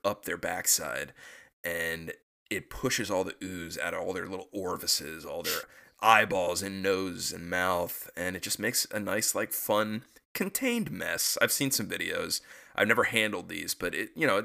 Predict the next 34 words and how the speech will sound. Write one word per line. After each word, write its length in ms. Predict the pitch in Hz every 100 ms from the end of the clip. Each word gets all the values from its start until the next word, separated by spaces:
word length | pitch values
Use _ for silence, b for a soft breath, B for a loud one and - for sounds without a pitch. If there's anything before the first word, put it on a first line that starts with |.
| -
it's, 160 | 135
it's, 160 | - -
it's 280 | 131 135 -
a 20 |
manageable 580 | 135 123 104 92 - 85 64
mess. 220 | 58 -
So 340 | - 62 65 - b b b -
these 280 | 120 147 139
toys 340 | - 190 180
are 80 | 135
only, 360 | 117 135 131 123
like, 360 | 92 117 110
you 80 | 127
know, 160 | 117 110
five 320 | - 127 131
or 60 | 113
six 260 | - 117
bucks 300 | - 113 -
a 40 | 104
piece. 500 | - 98 120 - - b b b b b
So, 500 | - 196 170 165 - _ _ -
I 80 |
mean, 240 | 170 175 156 117 -
by 160 | 175
today's 440 | 175 190 214 254 -
standards, 760 | - 170 180 156 104 95 -
the 100 | 135
way 200 | 143 226
everything's 360 | 208 185 156 123
going, 540 | 143 151 123 113 104 113
I 60 |
mean, 260 | 131 139 135
you're 220 | 104 147
paying 560 | - 165 151 135 131